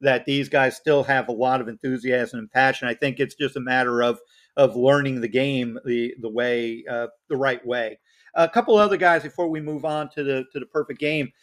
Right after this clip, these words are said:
Um, Kumar Rocker, I saw him. Uh, well, actually, I didn't see him, but I heard, you know, he, he's pitcher for Texas. Everyone knows he's, uh, the former N F L player Tracy Rocker's son. Um, had went to Vanderbilt, had the, the medical issue, the, the,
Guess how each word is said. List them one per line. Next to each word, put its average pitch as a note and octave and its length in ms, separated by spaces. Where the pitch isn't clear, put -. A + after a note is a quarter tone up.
Um, C#3 500
Kumar A3 380
Rocker, G3+ 460
I D#3+ 40
saw E3 280
him. F#3 400
Uh, E3 180
well, G3+ 100
actually, G#3+ 240
I D#3 60
didn't D#3+ 240
see D3+ 220
him, D#3 180
but D3 100
I C3+ 120
heard, E3 340
you D#3+ 80
know, C#3+ 140
he, D3+ 260
he's D3 240
pitcher D#3 560
for C#3 120
Texas. D#3 520
Everyone C3+ 240
knows C3+ 260
he's, C3 300
uh, C#3 140
the A#2+ 80
former C3+ 340
N B2+ 220
F B2+ 100
L C3 120
player C3 300
Tracy B2 360
Rocker's A#2+ 420
son. F3 420
Um, C3+ 640
had C3+ 300
went C#3+ 240
to C#3+ 80
Vanderbilt, D3 640
had B2+ 160
the, A#2+ 220
the B2+ 60
medical D3 400
issue, D3 480
the, A#2+ 220
the, A#2 100